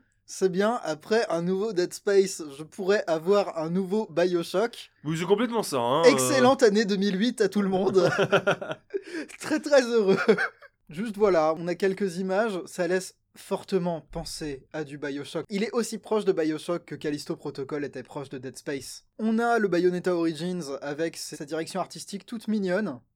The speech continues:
Speaker 1: façon,
Speaker 2: Un peu
Speaker 1: euh,
Speaker 2: inattendue.
Speaker 1: Oui, de manière tout à fait inattendue, qui reprend Cereza.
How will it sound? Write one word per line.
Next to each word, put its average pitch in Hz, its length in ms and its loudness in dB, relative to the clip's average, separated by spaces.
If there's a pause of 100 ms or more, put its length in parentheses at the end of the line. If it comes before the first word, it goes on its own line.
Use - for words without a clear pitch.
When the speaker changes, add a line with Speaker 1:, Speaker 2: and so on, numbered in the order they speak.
(400)
Speaker 1:
façon, 185 460 -8
Speaker 2:
Un 165 140 -4
peu 156 100 -4
Speaker 1:
euh, 156 40 -4
Speaker 2:
inattendue. 120 520 -10 (240)
Speaker 1:
Oui, 202 140 4 (100)
de 196 80 -2
manière 185 260 -4
tout - 160 -8
à 190 60 -2
fait 202 100 -6
inattendue, 190 400 -6
qui 247 140 -12
reprend 202 340 -2
Cereza. 214 560 0